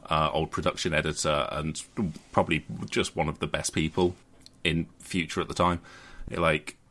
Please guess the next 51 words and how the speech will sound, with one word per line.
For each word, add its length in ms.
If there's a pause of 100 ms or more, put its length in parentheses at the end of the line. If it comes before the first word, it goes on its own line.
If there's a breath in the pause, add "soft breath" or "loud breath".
I 120
learnt 260
so 380
much 220
from 140
those 220
emails 280
from 160
him, 160
even 280
if, 240
as 160
you're 100
reading 320
them, 300
it 160
sort 180
of 140
cuts 320
you 80
down 240
to 120
your 120
core, 640 (100)
uh, 240
<laughs> 40
as, 220 (160)
as 300
you 300 (460 soft breath)
take 300
in, 180
like, 160 (240 loud breath)
"Oh, 180
everything 440
I 80
wrote 260
was 120
garbage 480
for 120
these 280
reasons." 560 (120)
Um, 380 (140)
but 200
<laughs> 0
then 300
you 80
learn 220
from 180
that, 240
and 260
it 260